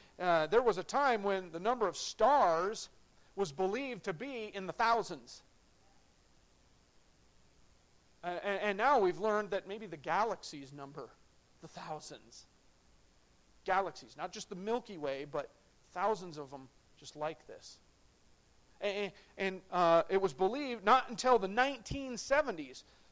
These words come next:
uh, water came to this earth. Uh, it was evaporated up from, you know, the oceans and the rivers and the lakes, and then it was rained back down, and that's where we get our water, is from rain,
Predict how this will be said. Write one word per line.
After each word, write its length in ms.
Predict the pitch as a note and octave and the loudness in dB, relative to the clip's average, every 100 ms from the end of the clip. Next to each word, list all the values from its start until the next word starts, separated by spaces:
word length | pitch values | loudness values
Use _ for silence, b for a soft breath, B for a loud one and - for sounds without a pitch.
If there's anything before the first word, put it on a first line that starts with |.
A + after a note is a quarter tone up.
| - | -6
uh, 240 | F3 E3 D3 | 0 2 0
water 580 | D3 G#3 D4 C#4+ F3+ C#3 - _ - | 4 8 10 8 4 -4 -12 _ 2
came 320 | C4+ D4 C#4+ | 2 4 0
to 60 | |
this 220 | C4 C#4+ - | -2 -2 2
earth. 460 | D#4+ B3 G3 G3 - - _ - - E3 | 6 6 6 2 -4 -20 _ -20 -10 -2
Uh, 220 | E3+ D#3+ | 2 2
it 40 | D#3+ | 0
was 160 | D3 | -6
evaporated 680 | C3 F3 A3 A3+ A3+ A#3+ A3 | 2 8 10 10 8 6 6
up 200 | B3+ B3 | 6 6
from, 240 | - A#3+ A#3 | 2 -2 -2
you 120 | A#3 | 0
know, 180 | A#3 A#3 | 4 6
the 100 | F#3+ | 8
oceans 500 | F#3+ A#3+ - B3 G3 | 8 6 2 -8 -8
and 100 | F#3 | -4
the 60 | |
rivers 360 | F3 B3 B3+ G#3 | 0 0 0 -6
and 100 | G3 | -6
the 60 | |
lakes, 360 | F#3+ B3 C4 - | 2 4 4 0
and 60 | F3+ | -6
then 80 | |
it 60 | E3 | -6
was 140 | D3 | -8
rained 400 | C3+ G3 B3+ B3 | -2 -2 -2 0
back 320 | F#3+ A#3+ A#3+ F#3+ | 4 4 4 2
down, 400 | A3 G3 F3 E3 | 2 2 0 -2
and 100 | E3+ | -2
that's 180 | G#3 | -2
where 140 | - A#3 | -2 -6
we 100 | A3+ | -2
get 200 | F#3+ A#3 | 2 4
our 100 | A#3 | 4
water, 380 | A3 G#3+ F#3 E3 | 6 6 4 0
is 80 | |
from 200 | - E3+ | -6 -8
rain, 520 | E3 F#3 A#3 B3+ C#4 | -6 -6 -6 -6 -8